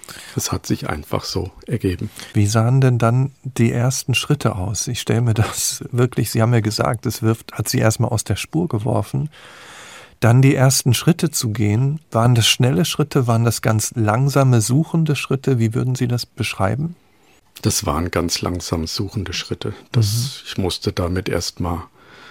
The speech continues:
Speaker 1: klarkommen, dass da plötzlich, sag mal, ein neues Gefühl, eine
Speaker 2: Mhm.
Speaker 1: Sehnsucht plötzlich in mir geweckt ist, die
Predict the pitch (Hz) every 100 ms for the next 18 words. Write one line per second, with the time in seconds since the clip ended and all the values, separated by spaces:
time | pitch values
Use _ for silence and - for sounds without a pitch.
0 | - _ - - 90 80 90 - 107 110
1 | 110 104 92 - 95 - 90 - - 98
2 | - - - - - - 92 90 90 -
3 | 110 82 92 101 - 98 - - 98 104
4 | 107 104 95 90 - 127 110 110 113 123
5 | - - 101 104 110 113 - - 104 -
6 | 110 - 151 107 104 101 92 98 - -
7 | - 107 - - 104 107 156